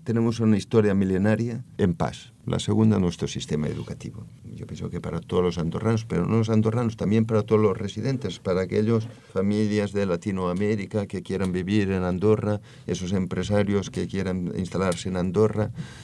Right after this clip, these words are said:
van a saber que van a tener tres sistemas educativos, todos ellos gratuitos y públicos, que van a poder escoger en toda libertad.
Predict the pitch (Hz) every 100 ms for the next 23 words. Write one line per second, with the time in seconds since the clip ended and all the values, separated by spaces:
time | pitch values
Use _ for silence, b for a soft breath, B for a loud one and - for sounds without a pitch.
0 | B - 85 87 90 87 95 98 95 82
1 | 82 87 87 82 85 87 85 - 85 90
2 | - - 78 76 78 80 - - 101 90
3 | 80 73 73 69 - 85 85 87 - -
4 | 76 - 90 90 92 - 76 80 82 80
5 | - 78 82 78 - - 87 80 76 71
6 | 71 69 - -